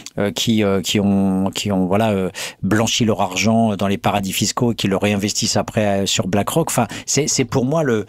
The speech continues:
le, la, la pourriture absolue, ce, ce BlackRock. Et on voit Zelensky à côté. Donc, euh, on, on ne peut pas dire d'un État en, alors évidemment, la population ukrainienne, on, on, on la, on y pense et on a, euh, les mêmes,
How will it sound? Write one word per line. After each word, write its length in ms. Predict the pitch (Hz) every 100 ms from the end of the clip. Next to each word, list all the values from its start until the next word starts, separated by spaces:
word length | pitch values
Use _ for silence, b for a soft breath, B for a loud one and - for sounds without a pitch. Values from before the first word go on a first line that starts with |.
| B B -
le, 180 | 113 113
la, 140 | 113
la 120 | 110
pourriture 520 | 110 - 135 123 139
absolue, 380 | 117 - 123 139
ce, 240 | 147 117 104
ce 120 | -
BlackRock. 440 | 107 110 - 196 B B -
Et 140 | 101
on 80 | 110
voit 180 | 110 151
Zelensky 560 | 120 113 117 - 117 120
à 40 |
côté. 300 | 147 147 175
Donc, 180 | 120 -
euh, 80 | 101 B B
on, 340 | - 117 113 104 B -
on 100 | 127
ne 60 | 127
peut 180 | 160
pas 460 | 156 185 190 175 127
dire 320 | 117 104 139
d'un 300 | 110 120 113
État 480 | 117 120 151 170 156
en, 240 | 113 104 92 -
alors 100 | 98
évidemment, 260 | 117 175 202
la 100 | 123
population 420 | 117 120 113 123
ukrainienne, 580 | 117 - 117 123 113 90 - - _ _ _ _ - -
on, 280 | 117 110 120
on, 220 | 127 107 101 B B
on 120 | 117 107
la, 380 | 101 101 95 92 B _
on 160 | 107 117
y 120 | 127
pense 440 | - 220 190 - 147
et 180 | 120 113
on 300 | - 113 113
a, 260 | 120 110
euh, 120 | 101 90 B -
les 160 | 101 104
mêmes, 340 | 117 127 113